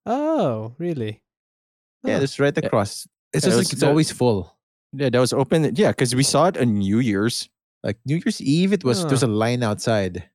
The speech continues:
Speaker 3: Yeah, I thought it was just people hanging out. It was
Speaker 2: Yeah.
Speaker 3: not.
Speaker 2: No. They led up to the counter.
Speaker 1: Huh.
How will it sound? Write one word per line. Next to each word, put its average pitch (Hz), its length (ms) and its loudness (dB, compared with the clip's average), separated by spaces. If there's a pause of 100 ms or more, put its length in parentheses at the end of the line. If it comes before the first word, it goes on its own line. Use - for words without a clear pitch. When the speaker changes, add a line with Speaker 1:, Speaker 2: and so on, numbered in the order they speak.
Speaker 3:
Yeah, 98 400 0
I 120 120 -2
thought 151 200 2
it 147 60 4
was 139 140 4
just 127 200 0
people 123 300 2
hanging 107 320 2
out. 104 180 0 (240)
It 202 220 0
was 139 140 2
Speaker 2:
Yeah. 101 200 0
Speaker 3:
not. 101 300 -2 (500)
Speaker 2:
No. 107 480 -2 (400)
They 151 140 4
led 139 160 4
up 117 100 0
to 110 60 -8
the 110 100 -2
counter. 101 600 -2 (1400)
Speaker 1:
Huh. 165 200 0